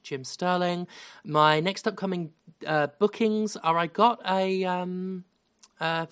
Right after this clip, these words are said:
fairly late booking, sort of, in terms of notice. So this weekend, I will be in Preston,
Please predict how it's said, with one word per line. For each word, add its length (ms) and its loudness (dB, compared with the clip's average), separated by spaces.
fairly 240 0
late 300 -4
booking, 500 -6
sort 240 -12
of, 160 -12
in 140 -10
terms 260 -10
of 80 -10
notice. 560 -6
So 240 2
this 300 2
weekend, 1000 0
I 120 4
will 120 2
be 220 0
in 180 -6
Preston, 960 -2